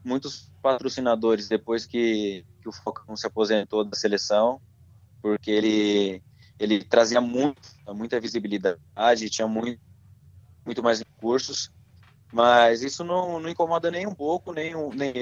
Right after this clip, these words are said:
eu, nenhum dos jogadores que estão aqui em, em, em vir pra cá, é, sem receber, ou receber pouco, ou, ou pagar pra vir pra, pra seleção, até porque, é,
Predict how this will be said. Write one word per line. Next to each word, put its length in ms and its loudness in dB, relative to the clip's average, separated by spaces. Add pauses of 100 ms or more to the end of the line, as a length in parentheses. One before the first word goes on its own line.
eu, 80 -10
nenhum 260 -6
dos 120 -12
jogadores 420 2
que 60 -12
estão 240 -2
aqui 360 -6 (240)
em, 200 -10 (180)
em, 640 -2
em 40 2
vir 220 2
pra 180 6
cá, 340 6 (380)
é, 200 4
sem 220 -4
receber, 680 2
ou 360 6
receber 520 -2
pouco, 280 0 (180)
ou, 320 -6
ou 320 0
pagar 380 2
pra 120 -6
vir 160 -14
pra, 360 0
pra 200 -14
seleção, 500 -8 (560)
até 260 -2
porque, 760 -2 (460)
é, 160 -6